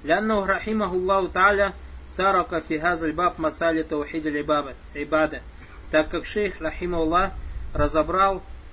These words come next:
в этой книге вопросы, связанные с таухидуль ибада, с таухидом поклонения.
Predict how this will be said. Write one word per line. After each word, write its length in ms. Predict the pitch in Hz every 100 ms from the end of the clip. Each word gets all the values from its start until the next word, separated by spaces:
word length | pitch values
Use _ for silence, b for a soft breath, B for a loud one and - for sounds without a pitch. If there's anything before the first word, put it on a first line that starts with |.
| -
в 140 | 147
этой 300 | 170 170 160
книге 520 | - 180 196 170 190 185 -
вопросы, 560 | 151 147 170 175 - 151
связанные 540 | 156 165 160 160 156
с 60 | -
таухидуль 680 | 151 143 - 170 156 143 127
ибада, 360 | 143 165 165 147
с 40 |
таухидом 500 | - 143 131 175 160
поклонения. 680 | 151 156 160 170 185 170 131